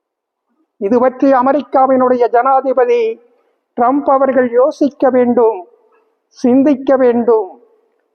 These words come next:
அவர்கள் இந்த உலகத்திற்கு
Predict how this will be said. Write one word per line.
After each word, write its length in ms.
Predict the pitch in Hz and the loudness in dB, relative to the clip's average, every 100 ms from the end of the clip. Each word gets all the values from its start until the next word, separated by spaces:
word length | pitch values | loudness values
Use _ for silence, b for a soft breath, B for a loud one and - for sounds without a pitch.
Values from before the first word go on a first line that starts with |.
| _ | _
அவர்கள் 760 | - 180 226 247 254 226 208 - _ | -6 -2 0 0 0 0 -2 -6 _
இந்த 180 | 220 220 | -2 0
உலகத்திற்கு 1040 | 226 269 277 - 254 - 262 247 233 220 | 0 0 -2 -2 -4 -2 0 2 2 -2